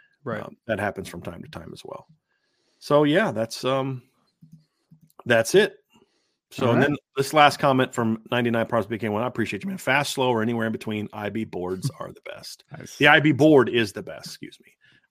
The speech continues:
Speaker 2: I appreciate that
Speaker 1: Yep.
Speaker 2: very, very much.
Speaker 1: Very much appreciated. And we appreciate everyone for stopping by today here on the Notre Dame Football Mailbag.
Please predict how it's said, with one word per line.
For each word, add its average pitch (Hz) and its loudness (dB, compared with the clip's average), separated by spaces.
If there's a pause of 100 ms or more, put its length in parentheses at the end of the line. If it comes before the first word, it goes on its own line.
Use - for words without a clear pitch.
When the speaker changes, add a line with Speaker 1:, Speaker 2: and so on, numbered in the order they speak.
Speaker 2:
I 139 6
appreciate 98 -4
that - -16 (460)
Speaker 1:
Yep. 113 -6
Speaker 2:
very, 110 2
very 85 -18
much. - -20 (520)
Speaker 1:
Very 113 -8
much 113 -12
appreciated. 123 -4
And 123 0
we 151 6
appreciate 170 6
everyone 185 4
for 147 -4
stopping 160 4
by 165 10
today 165 8
here 170 4
on 170 4
the 143 4
Notre 175 6
Dame 180 2
Football 170 0
Mailbag. 185 6